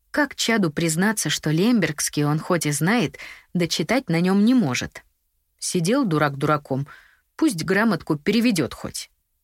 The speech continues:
Или не сознаваться? Невместно ему. Боярин он, не холоп какой, а по-лембергски не разумеет.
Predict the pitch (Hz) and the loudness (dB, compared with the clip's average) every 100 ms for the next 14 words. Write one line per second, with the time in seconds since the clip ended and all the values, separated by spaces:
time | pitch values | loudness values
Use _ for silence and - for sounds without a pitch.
0 | _ _ _ _ - 170 151 143 143 - | _ _ _ _ -4 0 0 0 0 -2
1 | 139 151 127 175 214 - 180 160 _ _ | 0 0 0 0 -2 -2 -4 -8 _ _
2 | _ _ _ _ _ - 202 214 175 151 | _ _ _ _ _ -4 0 2 2 0
3 | 190 220 269 262 185 131 131 _ _ _ | 0 2 2 2 2 -2 -6 _ _ _
4 | _ _ _ 165 151 143 143 151 160 147 | _ _ _ -4 -2 0 0 0 0 0
5 | 123 - _ 185 208 269 190 143 - 202 | -2 -8 _ 0 2 2 2 2 0 -2
6 | 202 120 - _ _ - 147 135 175 240 | 0 -2 -4 _ _ -6 -2 2 4 4
7 | 160 139 - - 156 180 190 196 147 123 | 2 0 -6 0 2 2 2 2 0 -4
8 | 127 - | -8 -14